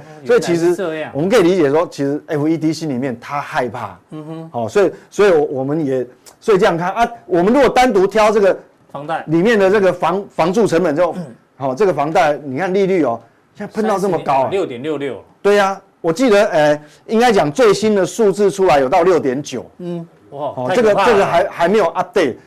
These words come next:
Speaker 1: 那六点九的话，其实你看已经比金融海啸前高了。
Speaker 2: 真的。
Speaker 1: 所以当然会有压力啊。
Speaker 2: 嗯哼。
Speaker 1: 对，当然会有，因为你如果没有控制好，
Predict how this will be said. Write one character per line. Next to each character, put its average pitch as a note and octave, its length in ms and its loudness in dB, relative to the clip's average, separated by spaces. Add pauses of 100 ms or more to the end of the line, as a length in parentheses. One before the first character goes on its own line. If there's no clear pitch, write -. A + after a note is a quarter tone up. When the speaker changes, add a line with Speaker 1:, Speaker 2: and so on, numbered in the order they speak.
(100)
Speaker 1:
那 C4+ 140 -4
六 C#4 180 4
点 A#3 160 4
九 G#3+ 120 2
的 F#3 80 6
话， A#3+ 120 4
其 F#3+ 180 0
实 F3+ 120 0
你 E3 120 0
看 G#3 160 0
已 D#3 40 0
经 G#3 160 0
比 C#3 140 -4
金 G#3 180 -2
融 F3+ 140 0
海 C#3 160 -4
啸 D#3+ 160 2
前 B2+ 220 -4
高 A#2+ 240 -2
了。 F#2+ 120 -10 (120)
Speaker 2:
真 C3 140 -16
的。 A2+ 160 -14 (280)
Speaker 1:
所 B3+ 120 -6
以 A#3+ 60 -4
当 A#3 120 -4
然 G#3+ 120 0
会 A#3 120 4
有 E3 100 4
压 G#3 200 4
力 G#3+ 160 2
啊。 F3+ 240 0
Speaker 2:
嗯 C#3 120 -18
哼。 D3 260 -18
Speaker 1:
对， F#3+ 100 2
当 B3+ 160 4
然 A#3+ 80 4
会 A#3+ 60 4
有， A3+ 120 2
因 C#4 100 0
为 B3+ 280 2
你 E3+ 200 0
如 A3 80 2
果 C4 100 4
没 A#3 100 4
有 G#3+ 80 4
控 A3+ 220 2
制 G#3 140 2
好， B2 280 -2